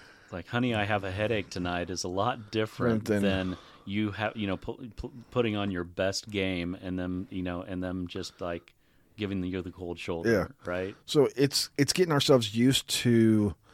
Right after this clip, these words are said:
Speaker 2: putting ourselves out there again, getting ourselves, you know, when, before we got married, we dated and we were used to that.
Speaker 1: Mm-hmm.
Speaker 2: It was normal. And we get married and we get in our comfort zone. We
Speaker 1: Mm-hmm.
Speaker 2: get used to life.
Speaker 1: Mm-hmm.
Speaker 2: You know,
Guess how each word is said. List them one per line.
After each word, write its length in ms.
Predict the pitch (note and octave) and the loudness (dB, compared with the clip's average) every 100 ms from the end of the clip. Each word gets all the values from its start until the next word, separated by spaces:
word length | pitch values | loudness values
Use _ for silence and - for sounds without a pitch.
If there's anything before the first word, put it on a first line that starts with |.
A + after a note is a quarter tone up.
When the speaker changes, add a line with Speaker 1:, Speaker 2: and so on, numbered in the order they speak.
| - _ - | -20 _ -4
Speaker 2:
putting 180 | C3+ | 0
ourselves 340 | C3 A#2 A2 G2+ | 2 2 2 4
out 200 | G2+ F#2 | 2 2
there 100 | F2 | 0
again, 360 | E2 E2+ E2 D#2 _ - - - - | 0 -2 -2 -6 _ -20 -20 -18 -6
getting 160 | A#2+ | -2
ourselves, 400 | A#2+ - A#2+ G2+ | 0 2 2 2
you 100 | G2+ | 2
know, 180 | B2 A#2 F#2+ | 2 2 0
when, 220 | A#2 C#3 - - | 2 2 0 0
before 280 | B2 - D3+ | 0 4 4
we 120 | C3 | 4
got 140 | G#2+ F2+ | 2 2
married, 280 | D3+ D#3+ A#2+ | 4 6 6
we 120 | A2 | 2
dated 580 | G2 A2 B2 A#2 G2 E2+ | 0 2 4 4 2 0
and 300 | F#2+ G2 D#2+ - _ - - _ - | -2 -2 -4 -8 _ -20 -20 _ -6
we 160 | F#2 G#2+ | 0 0
were 140 | F#2+ | 0
used 260 | F#2 E3 - | 0 0 2
to 80 | A2+ | 0
that. 280 | E2 B1 - | 0 -2 -4
Speaker 1:
Mm-hmm. 280 | F#2+ F2 E2 _ - | -4 -4 -8 _ -2
Speaker 2:
It 100 | G#2 | 0
was 360 | G2+ F#2 - F2+ | 0 -2 -4 -4
normal. 680 | F#2 A2+ C#3 C3 G2 E2 D2+ - - - - | 0 2 4 4 2 0 -6 -16 -20 -20 -10
And 100 | - | -2
we 80 | G2+ | 0
get 160 | A2 F#2+ | 0 2
married 400 | A#2 B2+ B2+ G2 | 4 6 6 4
and 400 | - G2 F#2+ E2+ - | 0 -2 -2 -4 -8
we 220 | E2+ F#2+ | -4 -2
get 180 | F#2 G#2 | 0 -2
in 80 | F2+ | -2
our 140 | F2 | -4
comfort 400 | - A#2 A#2 G#2 | -2 -2 -2 -2
zone. 260 | F#2+ G2+ F#2 | 0 0 2
We 80 | F#2 | 2
Speaker 1:
Mm-hmm. 140 | F2+ | 0
Speaker 2:
get 80 | F2 | 2
used 180 | A2 - | 0 0
to 80 | A2 | 0
life. 520 | G2 G2+ G2+ F2+ - - - F2+ | 4 4 4 0 -4 -20 -14 -10
Speaker 1:
Mm-hmm. 400 | F2 F2 G2 G2+ | -8 -6 -6 -4
Speaker 2:
You 60 | |
know, 320 | G2+ F#2+ F2+ | -2 0 -2